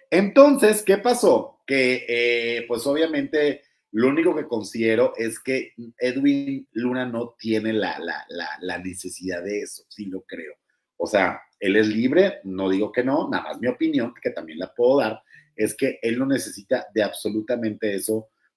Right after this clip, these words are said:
para llamar la atención. Tiene un grupo exitoso, tiene una familia padre, y luego, espérense, deja tú, pues uno aguanta vara, pues ya está grande, ya está acostumbrado, ¿no? Pero oye, van tus niños a la escuela,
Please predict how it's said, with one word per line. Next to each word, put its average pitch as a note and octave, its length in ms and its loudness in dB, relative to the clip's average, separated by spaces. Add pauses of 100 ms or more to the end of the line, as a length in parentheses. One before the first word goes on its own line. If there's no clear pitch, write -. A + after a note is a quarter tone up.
para A2+ 160 4
llamar G#2+ 240 4
la A2 80 2
atención. C3+ 380 2
Tiene C#3+ 180 4
un B2 60 0
grupo A2+ 260 0
exitoso, C#3+ 880 2
tiene C3+ 160 0
una A#2 160 -4
familia F#2 480 -6
padre, C3 640 4 (340)
y B2 100 0
luego, E3 280 10
espérense, C#3+ 640 2 (100)
deja C#4 300 6 (120)
tú, - 160 8
pues E3 180 -2
uno G#3+ 160 2
aguanta B3 400 4
vara, B2 340 6
pues A2 120 -2
ya A#2+ 80 4
está G#3 200 0
grande, B2+ 340 2
ya B2+ 80 2
está E3 140 -4
acostumbrado, G2+ 720 0
¿no? A2+ 280 -2 (360)
Pero A#2 200 4
oye, A#2+ 420 2
van C3+ 220 -4
tus F3+ 140 0
niños E3 300 -4
a D3+ 80 2
la A#2+ 60 0
escuela, F2+ 580 -6